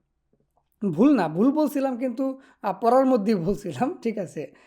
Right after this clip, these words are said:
মানে খাবার টেবিল না বলে বলে ফেলেছিলাম যে লন্ড্রি খানা আর কি।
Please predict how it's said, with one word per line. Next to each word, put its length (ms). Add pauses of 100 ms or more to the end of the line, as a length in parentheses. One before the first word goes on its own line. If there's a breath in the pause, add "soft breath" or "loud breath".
(180 loud breath)
মানে 200
খাবার 380
টেবিল 260
না 140
বলে 220
বলে 240
ফেলেছিলাম 460
যে 100
লন্ড্রি 500
খানা 340
আর 120
কি। 200